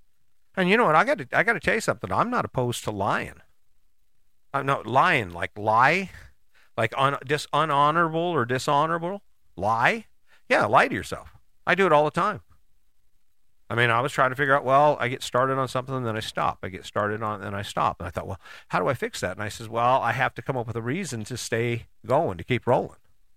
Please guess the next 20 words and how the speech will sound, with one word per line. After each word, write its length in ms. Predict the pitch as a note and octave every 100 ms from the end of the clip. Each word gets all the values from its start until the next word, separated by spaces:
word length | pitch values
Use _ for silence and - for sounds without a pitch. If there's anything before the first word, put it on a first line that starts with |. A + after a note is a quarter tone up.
| - _ - _ - - - _ _ - - - -
So 60 | D3+
you 120 | G#3
may 160 | G3+
not 160 | D3+ F#2+
realize 440 | A2 D#3+ A2 F#2
this, 180 | F#2 F#2
but 160 | G#2 -
this 160 | E3+
is, 220 | F3 G#2 G#2
there's 180 | C3+
a 60 | A#2+
couple 220 | E3 G3
things 240 | B2+ G#2 -
cooking 360 | B2+ - G#2+
with 100 | G2
this 180 | C#3 F3+
story 420 | - - A2+ G2
right 200 | F2+ E2
here, 140 | D#3+ A#2
this, 180 | G2